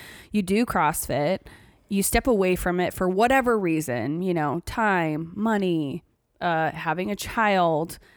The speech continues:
life, <laughs> like, whatever, maybe you have an injury, whatever it is. And then it's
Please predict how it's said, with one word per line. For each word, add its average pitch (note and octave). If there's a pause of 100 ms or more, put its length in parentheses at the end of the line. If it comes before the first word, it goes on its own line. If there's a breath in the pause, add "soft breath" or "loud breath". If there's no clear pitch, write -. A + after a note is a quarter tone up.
(200 soft breath)
life, F#3
<laughs> G#3
like, G#3+
whatever, F3+
maybe D#3+
you F3
have F3+
an F#3
injury, G#3+
whatever E3+
it F3
is. F3+ (460 loud breath)
And G3
then F#3+ (280)
it's B3+